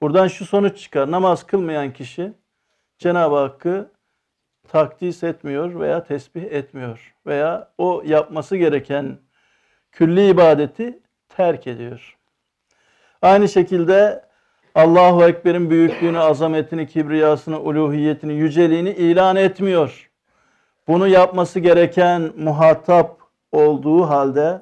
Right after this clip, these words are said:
halife olduğu halde, Allah'ın muhatabı olduğu halde, bunu yapabilecek ka-, kapasite, potansiyel, aza ve cihazat bütün derinliğiyle kendisine ihsan edildiği halde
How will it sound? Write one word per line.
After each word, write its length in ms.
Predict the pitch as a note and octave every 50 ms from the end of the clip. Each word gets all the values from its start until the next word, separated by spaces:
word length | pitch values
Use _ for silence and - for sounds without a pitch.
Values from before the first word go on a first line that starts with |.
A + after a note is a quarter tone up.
| _
halife 580 | _ _ D3 C#3+ D3 D3+ D3 C#3+ - - F#3 F#3
olduğu 520 | - D3+ D3 C#3+ C#3 B2 C3+ C#3 C#3 C3
halde, 400 | C3 C3+ C3+ B2+ C3+ D#3 F3 F3
Allah'ın 440 | - D3+ C#3+ C#3+ C#3+ D3 C#3+ G3 G#3+
muhatabı 480 | F#3+ F3 D#3+ D#3 D#3 D3+ - E3 D3 D3
olduğu 360 | D3 C3+ C3+ A#2+ C#3+ C#3+ C3
halde, 420 | C3+ C#3+ C#3 C3+ C#3+ D#3+ F#3 G3+ - _ _ _ _ _ _ _ _ _ _ _ _ D#3
bunu 160 | D#3+ F#3+ G#3
yapabilecek 720 | G#3 G3+ G3 G#3 G#3 G3+ G3+ G3 F#3 E3+ F#3+ F3+ - -
ka-, 340 | - E3+ E3+ F3 G3+ - -
kapasite, 500 | - E3+ E3+ - F#3 E3 - - A3 G#3
potansiyel, 720 | G#3+ F#3 F3 E3+ - E3+ E3 D#3+ D3 - - D#3+ D3+ C#3+ -
aza 440 | D3+ D#3 D#3+ D#3+ D3+ D3 G3+ G#3 G3+
ve 100 | F#3 D#3
cihazat 600 | C3+ D#3+ D#3+ D3+ D3+ D3+ C#3 C#3+ D3+ - - -
bütün 320 | D#3+ C3+ - A3+ A#3 A3
derinliğiyle 640 | F#3+ G3+ F#3+ F#3+ F#3+ F#3 F3+ F3+ F3 E3+ E3 D#3+ D#3
kendisine 520 | - E3+ D#3+ E3 D#3+ C#3 - F3 D#3+ D#3+
ihsan 380 | E3 D3+ C3+ - - F3+ F3+ F3
edildiği 400 | D#3+ D3+ C#3+ C#3+ C3+ C3+ C#3+ C3+
halde 380 | D3 D3 D3 E3 G3 G#3 G#3